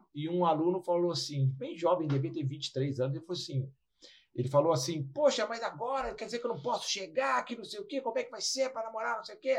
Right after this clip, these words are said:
Aí eram todos meio que amigos ali da turma do curso da empresa. E começou uma discussão, eu parei e falei, "Muito bem, então sua apresentação vai ser sobre isso. Então aproveita já o tema, vai lá pra frente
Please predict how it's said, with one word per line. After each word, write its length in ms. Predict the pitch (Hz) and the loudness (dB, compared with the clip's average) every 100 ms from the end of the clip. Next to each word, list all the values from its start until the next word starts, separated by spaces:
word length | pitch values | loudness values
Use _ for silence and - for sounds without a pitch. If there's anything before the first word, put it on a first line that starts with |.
| - | 0
Aí 100 | 208 - 220 | -4 -2 -2
eram 140 | 233 | -2
todos 240 | 240 233 | -4 -8
meio 120 | 226 220 | -10 -6
que 120 | - | -4
amigos 420 | 196 190 151 143 | -4 -4 0 4
ali 160 | 135 139 | 4 4
da 80 | 135 | 0
turma 300 | 147 135 131 | 0 -2 -2
do 120 | 127 | -2
curso 520 | - 139 - 131 98 131 | -2 -4 -2 -4 -6 -2
da 120 | 143 | 0
empresa. 480 | 139 135 127 107 104 - - - - - _ | 2 2 0 0 -6 -12 -20 -20 -20 -20 _
E 80 | 143 | -6
começou 420 | 233 233 - 233 | 0 0 2 2
uma 120 | 226 | 2
discussão, 680 | 151 - 165 - 190 202 185 | 0 -4 -6 2 4 4 4
eu 200 | 180 180 | 2 4
parei 220 | 175 190 | 4 4
e 20 | |
falei, 180 | 214 214 | 2 -2
"Muito 440 | 214 294 330 330 262 | 0 2 2 2 6
bem, 200 | 180 139 | 6 6
então 200 | 143 190 | 6 4
sua 140 | 202 | 4
apresentação 680 | 180 185 160 139 131 - 208 | -2 -2 -2 -2 -2 0 -2
vai 140 | 196 | -2
ser 120 | 185 185 | -4 -6
sobre 300 | 208 233 226 | -6 -8 -2
isso. 260 | 165 113 120 | 0 0 -2
Então 180 | 147 | 2
aproveita 640 | 156 139 151 139 170 175 135 | 2 2 0 4 4 4 4
já 140 | 131 | 4
o 100 | 135 | 4
tema, 420 | 202 196 208 220 | 2 0 2 2
vai 200 | 147 156 | 6 6
lá 100 | 180 | 6
pra 240 | 175 170 139 | 4 2 0
frente 540 | 151 196 220 247 - | -2 -2 -4 -6 -8